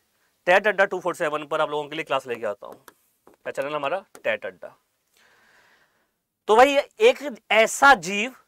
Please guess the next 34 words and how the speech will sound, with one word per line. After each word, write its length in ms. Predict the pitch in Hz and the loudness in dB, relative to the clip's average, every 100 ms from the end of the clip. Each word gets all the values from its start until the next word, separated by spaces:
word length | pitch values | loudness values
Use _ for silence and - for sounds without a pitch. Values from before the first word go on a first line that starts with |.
| _ | _
जो 260 | 143 165 262 | -10 0 2
किसी 380 | - 233 - 262 | 2 -6 -8 -10
दूसरे 420 | 190 202 202 220 | -8 -10 -8 -6
को 160 | 240 277 | -6 -6
बिना 300 | 180 180 202 | -6 -4 -2
नुकसान 280 | 233 196 226 | -2 -4 -8
पहुंचाए 600 | - 165 139 143 135 120 - _ _ _ _ | -6 -8 0 2 2 0 -8 _ _ _ _
अगर 320 | 143 156 214 208 - _ 156 | -6 0 -2 -2 -14 _ -14
उससे 480 | 156 180 - 196 - | -12 -10 -6 -6 -6
अपना 260 | 151 165 180 | -10 -6 -6
फायदा 300 | 180 147 151 | -4 -2 -2
कर 160 | 165 139 | -4 -4
रहा 380 | 143 139 135 135 | -2 0 0 0
है 180 | 147 165 | -2 -8
तो 140 | - | -10
वो 80 | 156 | -12
संबंध 280 | 147 135 147 | -12 -12 -8
क्या 120 | 131 | -8
कहलाएगा? 500 | 127 120 110 104 101 - _ _ _ _ _ - | -8 -8 -8 -10 -12 -14 _ _ _ _ _ 2
अब 220 | 151 98 _ _ | 2 2 _ _
आप 140 | 123 147 | -2 0
कहोगे 200 | 156 170 | -2 -4
सर 80 | 190 | -2
परजीवी 500 | 156 156 156 185 196 | 0 0 -2 -8 -4
कहलाएगा, 500 | 170 170 170 180 185 _ _ | 0 2 2 -2 -8 _ _
तो 80 | 170 | -4
परजीवी 360 | 165 156 165 190 | -4 -4 -6 -10
में 100 | 202 | -4
क्या 100 | 196 | -2
हो 100 | 185 | 0
जाएगा 160 | 190 | -2
दोस्तों, 360 | 196 185 - 147 - _ _ | -2 -6 -8 -12 -12 _ _
वहां 440 | 120 147 160 196 208 | -8 -4 0 0 0
तो 500 | 180 165 175 220 | -2 -2 0 0